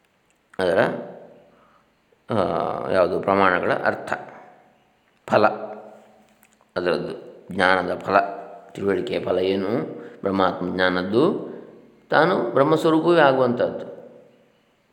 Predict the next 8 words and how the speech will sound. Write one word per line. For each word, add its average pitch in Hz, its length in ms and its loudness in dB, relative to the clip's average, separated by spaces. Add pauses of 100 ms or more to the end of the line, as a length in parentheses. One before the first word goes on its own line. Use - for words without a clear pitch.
(300)
ಪರಮಾತ್ಮ 127 440 2
ಸ್ವರೂಪವೇ 120 520 4
ತಾನು 120 320 2
ಎಂಬುದಾಗಿ 117 460 4
ಅನುಭವ 135 360 6
ಆಗತಕ್ಕಂಥದ್ದು. 92 840 -2 (440)
ಈ 107 160 -2
ಲೋಕವೆಲ್ಲವೂ 98 680 2